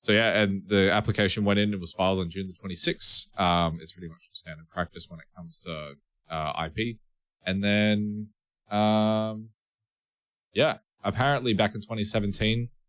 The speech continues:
<clears throat> Playground Games was hiring talent for a new game, but that was for the studio's game Project Two. Um, and then,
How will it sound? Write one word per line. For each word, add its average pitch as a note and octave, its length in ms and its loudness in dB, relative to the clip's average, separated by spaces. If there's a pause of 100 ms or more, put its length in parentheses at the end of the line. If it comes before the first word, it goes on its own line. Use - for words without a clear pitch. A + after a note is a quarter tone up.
(240)
<clears throat> D3+ 420 4
Playground G#2 420 2
Games G2 280 2
was F2+ 120 -6
hiring F#2+ 380 -2
talent A2 420 -4
for A#2 140 -6
a A2+ 40 -6
new A2+ 180 -12
game, A#2 300 -2
but G2 120 -4
that F#2+ 160 0
was F#2 180 -10
for E2+ 480 -8 (400)
the F2 280 2
studio's F2+ 680 -2
game E2 300 -8
Project E2 400 -10
Two. D#3 340 0 (600)
Um, D#2+ 520 0 (960)
and G2 220 0
then, E2+ 800 2